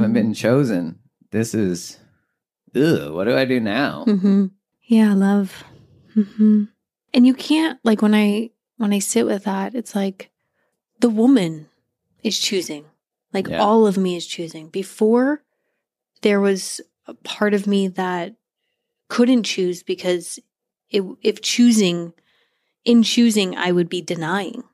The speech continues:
Speaker 1: I would be fracturing. I'd be splitting. So it's like every time I continued to choose, I was splitting further away from this piece that was like, "You gotta go."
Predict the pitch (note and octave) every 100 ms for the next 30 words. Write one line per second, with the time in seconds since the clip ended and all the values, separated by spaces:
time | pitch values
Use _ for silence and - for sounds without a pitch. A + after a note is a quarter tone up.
0 | _ _ _ - F#3+ F3+ F3 E3+ F#3 F#3
1 | - - E3+ - - _ - F#3 F#3+ -
2 | - A3+ G#3 - - G3+ F#3+ F#3 - A3
3 | A3 G#3+ G3+ G3 F#3 G#3 G3 G3 F#3+ F3
4 | F3 - A3+ F#3+ F3+ - F3 E3+ - -
5 | G3+ F3+ E3+ G3 F#3+ F3 F3+ F3 F3 D#3+
6 | D#3+ - D4 E3+ E3 - - _ _ _
7 | _ - G3+ F3+ F3 E3+ E3+ - - _
8 | _ _ _ F#3+ G3 E3+ D#3 F#3